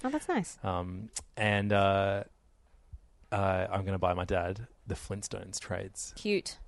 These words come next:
Speaker 2: 'Cause, uh, they were very good, and I think the, the
Speaker 1: Mm, I wonder
Speaker 2: satire
Speaker 1: if
Speaker 2: in
Speaker 1: my
Speaker 2: them
Speaker 1: dad
Speaker 2: he'd, he'd
Speaker 1: would like
Speaker 2: appreciate a lot.
Speaker 1: My dad hates everything it, that's not, like, opera.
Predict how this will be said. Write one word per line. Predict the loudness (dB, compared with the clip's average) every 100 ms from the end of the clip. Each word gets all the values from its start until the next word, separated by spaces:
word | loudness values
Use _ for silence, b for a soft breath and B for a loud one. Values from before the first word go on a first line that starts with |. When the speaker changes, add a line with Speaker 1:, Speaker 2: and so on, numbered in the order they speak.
| -20 -16
Speaker 2:
'Cause, | -12 -6
uh, | -6 -6 -12 -10
they | -2
were | 0
very | 0 -2
good, | -2 -4 -4
and | -8 -8 -6
I | -2
think | 0 0
the, | -2
the |
Speaker 1:
Mm, | 0
I |
wonder | 2 2
Speaker 2:
satire | 4 4
Speaker 1:
if |
Speaker 2:
in | 4
Speaker 1:
my | 2
Speaker 2:
them | 0
Speaker 1:
dad | -2
Speaker 2:
he'd, | -2
he'd | -4
Speaker 1:
would | -6
like | -4
Speaker 2:
appreciate | -4 -2 -4 -6
a |
lot. | -6 -6 -8 -12 B B B
Speaker 1:
My | 2
dad | 8 8
hates | 6 -4 -4 -8 -14 -6
everything | -4 -4 -8 -10 -12 -20 -20 -4
it, | -2
that's | 0 -2 2
not, | 2
like, | 2 -2 -4 _
opera. | -4 0 -2